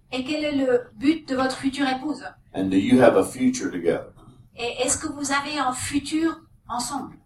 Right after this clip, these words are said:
Speaker 2: And the future goes far beyond physical attraction.
Speaker 1: Et le futur a, a beaucoup plus à voir avec, euh, que juste, euh, une attraction physique.
Speaker 2: Uh, I, I married a beautiful lady.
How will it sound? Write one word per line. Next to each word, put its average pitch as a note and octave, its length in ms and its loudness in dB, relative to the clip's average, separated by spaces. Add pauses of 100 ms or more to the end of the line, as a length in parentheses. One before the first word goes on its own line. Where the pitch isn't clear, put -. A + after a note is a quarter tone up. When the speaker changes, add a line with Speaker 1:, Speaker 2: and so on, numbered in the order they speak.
(260)
Speaker 2:
And F2 100 0
the F2 60 -4
future C#3 440 10
goes A#2 300 8
far A#2+ 240 10
beyond A2 720 6
physical G#2+ 580 4
attraction. F#2 460 0 (180)
Speaker 1:
Et A#3 100 0
le A#3+ 120 4
futur C#4+ 480 -6
a, B3 60 0 (280)
a G3+ 120 -2 (400)
beaucoup C#4 280 -6
plus D4+ 280 -4
à B3+ 120 2
voir C4 320 4
avec, A#3+ 340 -2 (100)
euh, A#3 40 -10 (500)
que A3 220 -16
juste, B3+ 380 -16
euh, G#3 320 -14
une G#3+ 80 -10
attraction B3 460 -6
physique. C4 460 -16 (380)
Speaker 2:
Uh, F2 360 2 (400)
I, G#2 180 10
I G#2 180 8
married A#2+ 240 10
a G2+ 80 6
beautiful G2+ 380 6
lady. F2+ 320 4